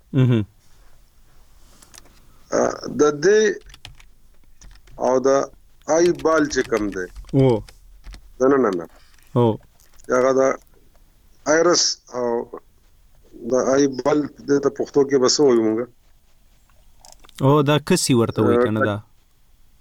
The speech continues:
Speaker 2: کسي یا ککې، زما خیال دی، لفظ
Speaker 1: آه.
Speaker 2: دی لپاره ککې.
Speaker 1: بالکل، آه.
Speaker 2: دې
Speaker 1: ککې ورته وایي
Speaker 2: ته
Speaker 1: او کسي ورته وایي.
Speaker 2: بالکل.
Speaker 1: مهم.
Speaker 2: دا راغونډېدل یا شرینکینګ.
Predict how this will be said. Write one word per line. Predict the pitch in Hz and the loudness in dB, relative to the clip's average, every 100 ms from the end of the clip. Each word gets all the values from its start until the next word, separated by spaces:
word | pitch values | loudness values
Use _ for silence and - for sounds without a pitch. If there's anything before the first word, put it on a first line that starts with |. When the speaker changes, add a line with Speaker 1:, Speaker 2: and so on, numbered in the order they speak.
| - | -6
Speaker 2:
کسي | 190 - - - | -4 -4 -6 -2
یا | 170 | 0
ککې، | 156 156 147 185 170 | 0 -4 -2 0 2
زما | 139 131 | 0 -2
خیال | 127 127 117 | -2 -4 -2
دی، | |
لفظ | 117 113 107 107 | 0 0 0 -2
Speaker 1:
آه. | 104 | -4
Speaker 2:
دی | 101 98 | -4 -4
لپاره | 104 107 | -2 -2
ککې. | 107 110 - 120 - - 131 | 0 -2 -2 -6 -6 -6 -2
Speaker 1:
بالکل، | 120 110 113 110 | 0 0 -2 -2
آه. | 104 - - _ - | -4 -12 -20 _ -8
Speaker 2:
دې | |
Speaker 1:
ککې | 147 208 180 151 | -2 0 2 0
ورته | 151 - 139 | 0 -2 -2
وایي | 139 135 | 0 0
Speaker 2:
ته | |
Speaker 1:
او | 120 110 104 - | 0 -2 -6 -8
کسي | - 113 110 | -6 -4 -4
ورته | 101 - - | -8 -10 -14
وایي. | - - - - - - - - - - _ - _ - - | -16 -20 -20 -20 -20 -20 -20 -20 -20 -20 _ -20 _ -12 -2
Speaker 2:
بالکل. | 131 120 101 - - - 127 | 0 0 -4 -10 -16 -8 -2
Speaker 1:
مهم. | 110 101 - - - - - - | 0 -2 -8 -20 -20 -20 -20 -20
Speaker 2:
دا | 131 151 196 202 - | -4 0 2 0 0
راغونډېدل | 160 147 156 151 147 151 170 160 | -2 0 2 2 2 0 0 0
یا | 147 | 0
شرینکینګ. | 127 - 170 160 - 107 | 0 -2 0 0 -2 -8